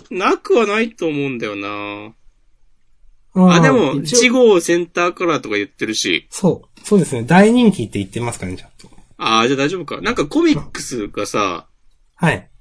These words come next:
Speaker 1: アンデ-、アンデッドアンラックだけさ、早いんだよね、出るのが。もう出てんだよね、一巻が。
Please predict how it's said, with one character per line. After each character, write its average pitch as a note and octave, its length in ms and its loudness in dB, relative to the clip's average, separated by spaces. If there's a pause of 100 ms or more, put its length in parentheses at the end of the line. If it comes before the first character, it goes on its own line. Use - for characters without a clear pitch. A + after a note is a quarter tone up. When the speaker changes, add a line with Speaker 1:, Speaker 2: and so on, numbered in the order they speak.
Speaker 1:
ア F#3 60 -4
ン G#3+ 100 -4
デ-、 A3+ 220 -2
ア G3+ 120 0
ン A#3 100 -2
デ A#3+ 100 -6
ッ A#3 60 -12
ド A#3+ 120 -4
ア - 20 -4
ン B3+ 60 -4
ラ C4+ 80 -2
ッ - 20 -4
ク - 80 -6
だ A#2+ 120 -2
け A2 120 -14
さ、 F#2 340 -6
早 F#3+ 360 2
い A2 200 -2
ん E2+ 40 -12
だ F2 80 -14
よ E2 40 -12
ね、 A2 100 -4
出 A2+ 120 2
る G2 100 -2
の D#2 120 -10
が。 - 80 -10
も F#3 140 -2
う D3 60 -2
出 C#3+ 100 -6
て B2 140 -6
ん E2 60 -6
だ - 80 -16
よ - 60 -18
ね、 D#2 80 -14
一 F2+ 200 -14
巻 C2+ 200 -14
が。 - 100 -18